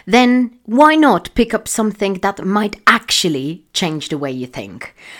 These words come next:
Um, so today I wanted to give you my own <clears throat> perspective, uh, after having read those two books, and also a little bit of how I understand the message or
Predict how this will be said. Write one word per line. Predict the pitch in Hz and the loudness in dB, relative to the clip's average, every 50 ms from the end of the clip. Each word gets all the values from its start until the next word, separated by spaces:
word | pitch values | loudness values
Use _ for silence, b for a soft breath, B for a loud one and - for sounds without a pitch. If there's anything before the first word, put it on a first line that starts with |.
| B B B B | B B B B
Um, | - 180 185 180 185 185 185 185 180 180 - | 0 0 0 0 0 -2 -2 -2 -4 -6 -8
so | - - - 220 | -8 -6 -6 -4
today | - 247 226 285 311 370 403 359 - | -4 -2 0 2 2 2 0 0 -2
I | 190 190 208 | -2 -2 -2
wanted | 190 196 202 202 190 180 | -2 -2 -2 -2 -4 -4
to | - - - - 185 175 165 160 | -8 -14 -6 -2 -2 0 0 -2
give | 160 156 170 175 175 | -4 -4 -8 -6 -4
you | 185 185 | -4 -2
my | 185 175 165 165 - - | -2 -2 -4 -6 -8 -6
own | - 180 175 170 165 165 165 165 b b b b b b b _ - | -4 -4 -2 -2 -2 -4 -6 -8 b b b b b b b _ -8
<clears throat> | 180 180 - - 254 254 214 233 202 170 - - | -8 -4 2 2 2 4 4 2 0 0 -6 -6
perspective, | - 185 160 - - - 143 143 - - - 202 226 262 254 - - - - - _ - | -6 -6 -6 -6 -8 -8 -8 -8 -6 -2 0 0 0 0 -4 -8 -18 -20 -20 -20 _ -12
uh, | 180 175 175 175 - - | -10 -8 -8 -6 -6 -6
after | 175 170 - - 175 165 | -8 -8 -8 -10 -8 -8
having | 165 - - 165 170 160 147 | -8 -8 -10 -8 -8 -8 -6
read | 143 156 175 185 - _ | -4 -6 -6 -6 -4 _
those | 254 254 262 254 - | -2 -2 -2 -4 -4
two | - 269 269 | -4 -4 -2
books, | 247 285 320 381 466 - - - - - - B B B B B B B B B - | 0 0 0 0 -2 -6 -12 -14 -14 -16 -18 B B B B B B B B B 0
and | 208 202 208 | 0 2 2
also | 202 202 202 190 - - 202 190 185 185 185 185 180 180 185 185 180 - _ _ - | 0 -2 -4 -6 -6 -6 -4 -4 -2 -2 0 2 2 0 0 -2 -6 -12 _ _ -4
a | 190 | -2
little | 202 202 196 185 165 | -2 0 -2 -2 -6
bit | 190 185 185 - - | -6 -6 -6 -8 -14
of | 165 - | -14 -12
how | - - 175 170 160 160 | -12 -10 -8 -8 -6 -6
I | 160 160 156 160 - - | -6 -6 -6 -8 -10 -10
understand | 170 165 139 139 - - - 208 190 190 185 180 180 180 180 170 - - - _ _ _ _ 131 113 - _ _ 147 - - | -10 -10 -10 -10 -12 -8 -4 -4 -2 -2 -2 -2 -2 -4 -4 -6 -8 -14 -20 _ _ _ _ -20 -20 -20 _ _ -20 -16 -14
the | 175 143 160 | -8 -4 -4
message | 156 151 156 160 175 - - 294 311 339 320 - - | -4 -4 -6 -6 -8 -6 -4 -4 -4 -4 -4 -8 -6
or | - 196 190 175 | -2 -2 -2 -2